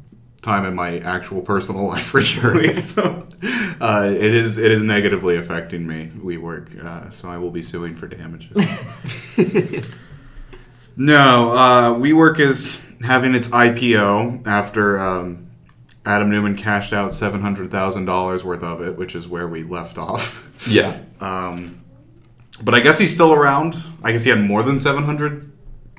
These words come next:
Speaker 1: Oh, it was seven hundred million, excuse me. Seven hundred thousand is an,
Speaker 2: Right.
Speaker 1: an excusable amount of
Speaker 2: <laughs>
Speaker 1: money. Seven hundred million is, like,
Speaker 2: It's a pittance.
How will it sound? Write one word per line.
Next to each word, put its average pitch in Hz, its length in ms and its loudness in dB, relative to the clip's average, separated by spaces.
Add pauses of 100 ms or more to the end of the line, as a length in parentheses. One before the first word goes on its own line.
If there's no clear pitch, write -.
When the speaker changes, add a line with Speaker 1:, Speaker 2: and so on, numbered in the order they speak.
(460)
Speaker 1:
Oh, 127 100 2
it - 20 4
was 110 140 0
seven 151 140 -2
hundred 123 220 -2
million, 92 400 -2
excuse 107 480 -6
me. 80 100 -10 (640)
Seven 160 180 -2
hundred 120 200 -2
thousand 110 320 4
is 87 80 -8
an, - 460 -12
Speaker 2:
Right. 87 280 -10 (200)
Speaker 1:
an 95 120 -8
excusable 90 640 -4
amount 90 280 -4
of 87 80 -4
Speaker 2:
<laughs> - 0 -
Speaker 1:
money. 87 240 -4
Seven 135 260 0
hundred 139 260 2
million 107 340 4
is, 92 160 -4
like, 90 200 -6 (260)
Speaker 2:
It's - 80 -16
a - 40 -8
pittance. - 640 -14